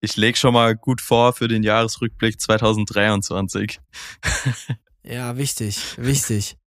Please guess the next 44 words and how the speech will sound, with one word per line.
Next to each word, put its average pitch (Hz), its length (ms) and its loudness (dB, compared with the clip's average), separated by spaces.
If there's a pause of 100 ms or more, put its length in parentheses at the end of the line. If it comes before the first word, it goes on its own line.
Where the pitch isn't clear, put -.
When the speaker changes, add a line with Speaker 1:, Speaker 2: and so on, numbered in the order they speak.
Speaker 2:
Das 147 200 2
ist, 185 220 4
ähm, 160 280 2
das 156 220 2
ist, - 140 2
äh, 139 140 2
Jahresrückblick 160 640 2
ist, - 160 0
äh, 139 200 2
das 135 140 -2
nächste 160 200 0
Thema, 160 280 2
was 135 140 0
ich 123 100 -6
gerne 127 180 0
mal 117 80 2
ansprechen 117 400 -2
würde. 123 260 2 (760)
Ähm, 120 500 -2
bis 127 500 -2
wie 180 320 0
weit 165 460 2 (120)
ist - 280 -2
dein 175 300 4
Jahr 156 340 4
im 139 160 -2
Voraus 147 580 2
geplant? 113 600 -4 (200)
Weil 123 140 0
ich 160 100 2
hab 175 140 2
zum 170 160 -2
Beispiel, 147 720 2
um 135 140 -2
das 131 160 -2
mal 131 180 0
vor-, 123 400 -6
wie 131 100 -6
ich 123 80 -6
jetzt 123 200 -6
drauf 123 180 -6
komme, 170 300 -2 (680)
ich 151 240 -4
hab 151 320 -2